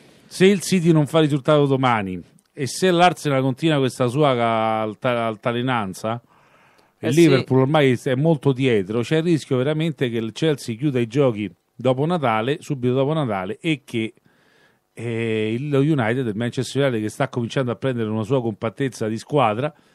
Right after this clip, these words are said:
Speaker 1: possa addirittura arrivare incredibilmente secondo in campionato. Anche qui dipenderà molto da quello che farà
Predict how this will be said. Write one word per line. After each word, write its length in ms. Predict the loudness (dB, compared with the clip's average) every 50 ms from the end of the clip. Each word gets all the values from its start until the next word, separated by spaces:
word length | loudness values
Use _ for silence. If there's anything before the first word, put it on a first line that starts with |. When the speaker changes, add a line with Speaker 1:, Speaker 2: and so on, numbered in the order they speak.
| _ _ _ _ _ _ _ _ _
Speaker 1:
possa 360 | 2 2 2 2 2 0 -2
addirittura 460 | 0 0 0 -2 -2 0 0 0 0
arrivare 340 | 2 0 0 -2 -2 -2 -2
incredibilmente 840 | -4 -6 -6 -4 -4 -2 -2 -2 -4 -4 -4 -4 -4 -4 -4 -6 -6
secondo 600 | -6 -4 -4 -2 -2 -2 -2 -4 -6 -8 -10 -10
in 200 | -12 -14 -14 -14
campionato. 600 | -12 -10 -12 -6 -2 0 2 2 2 2 0 -2 -6
Anche 520 | -2 0 2 2 2 0 0 0 0 0 0
qui 320 | 0 2 2 2 2 0 -4 _ _ _ _ _ _ _ _ _ _ _ _ _ _ _ _ _ _ _ _ _ _ _ _ _ _ _ _ _
dipenderà 600 | -12 -6 -2 0 2 4 4 4 4 6 6 6
molto 580 | 4 4 4 4 4 4 2 0 0 -2 -2 -2
da 220 | -4 -2 0 0 0
quello 280 | 2 2 2 2 2 2
che 140 | 0 -2 -6
farà 440 | -4 -2 -2 0 0 0 -2 -4